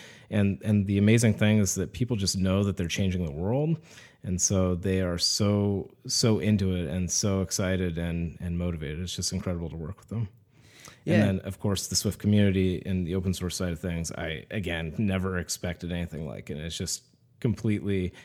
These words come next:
Speaker 1: completely amazing. It's so great to work with everybody.
Speaker 2: Yeah, okay, so you have this incredible group on the core team, and then you have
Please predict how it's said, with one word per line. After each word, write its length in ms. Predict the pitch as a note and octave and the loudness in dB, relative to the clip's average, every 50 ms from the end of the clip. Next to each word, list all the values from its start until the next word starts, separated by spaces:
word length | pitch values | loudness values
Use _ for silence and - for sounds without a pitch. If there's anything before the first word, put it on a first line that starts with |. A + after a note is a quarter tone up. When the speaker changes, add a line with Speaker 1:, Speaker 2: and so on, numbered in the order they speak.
| - _ _ _ _ _ | -20 _ _ _ _ _
Speaker 1:
completely 520 | - - A#2 G#2+ - - A2 G2+ D#2+ F#2 F2+ | 0 0 2 2 2 0 0 0 0 -2 -2
amazing. 500 | F2 E2+ E2 D#2+ D#2 C2 C2 C#2 E2+ E2 - - - | -2 -2 -2 -4 -4 -6 -8 -8 -10 -10 -12 -12 -8
It's 120 | - F2 | -6 -4
so 160 | - - G#2 F#2 | -2 -2 -2 -2
great 220 | E2 F2+ F2 E2 | -2 -2 -4 -4
to 100 | - - | -6 -8
work 120 | F2+ D#2+ D#2+ | -10 -10 -10
with 140 | - - - | -12 -12 -12
everybody. 440 | F2+ G#2+ A#2 A#2+ A2+ B2 C3+ C3 - _ _ _ _ _ _ _ _ _ - - - - | -10 -8 -8 -6 -6 -6 -6 -8 -10 _ _ _ _ _ _ _ _ _ -20 -20 -14 -4
Speaker 2:
Yeah, 320 | - C3 C#3 F#3+ F3 C3 | 0 2 4 4 4 4
okay, 180 | B2 - - B2+ | 2 2 0 0
so 160 | A2+ - - | 0 0 2
you 140 | C3+ C#3 D3+ | 2 2 2
have 400 | D#3 F3 E3+ D3+ C#3+ C3+ C3+ C3+ | 2 2 2 2 2 2 0 0
this 420 | C3+ C3 A#2+ A2+ - - - - - _ _ | 0 0 -2 -2 -4 -8 -10 -12 -16 _ _
incredible 640 | - B2 A#2+ B2 A#2+ A2 - B2 A#2+ C3+ D3 D#3+ D3+ | -4 0 2 2 2 2 0 0 2 2 2 2 0
group 420 | B2+ - A#2+ A#2 A2+ A2 A2 - _ - | 0 2 2 2 2 2 0 -2 _ -2
on 100 | G#2+ G#2 | -2 0
the 80 | G#2 | 0
core 280 | G2+ - - - G#2+ G2+ | -2 -2 -2 -2 -2 -2
team, 300 | G2 - F#2 F#2+ F#2 F2+ | -2 -4 -4 -2 -2 -2
and 220 | E2+ F#2+ G2+ G2 | -2 -2 -2 -2
then 320 | A2 A#2 B2+ C#3 C#3+ C#3 C3+ | 0 0 2 4 4 4 4
you 140 | B2 A#2 | 2 2
have 520 | A2 A2+ A#2 A2 G#2 G2+ G2+ G2 G2 G2 | 0 0 0 0 0 0 -2 -2 -2 -4